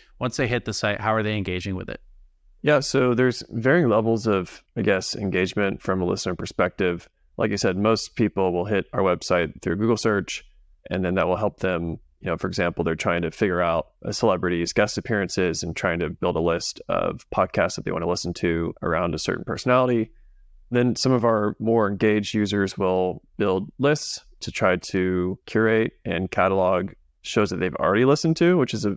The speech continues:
Speaker 2: actually a really popular use case, or to curate shows to listen to, generally through, like, our bookmark functionality. So going in on an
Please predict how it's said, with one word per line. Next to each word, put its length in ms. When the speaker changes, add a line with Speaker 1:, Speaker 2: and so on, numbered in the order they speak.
Speaker 2:
actually 320
a 40
really 200
popular 400
use 220
case, 460
or 480
to 380
curate 480
shows 380
to 200
listen 240
to, 580
generally 400
through, 220
like, 160
our 100
bookmark 600
functionality. 720
So 140
going 200
in 100
on 100
an 100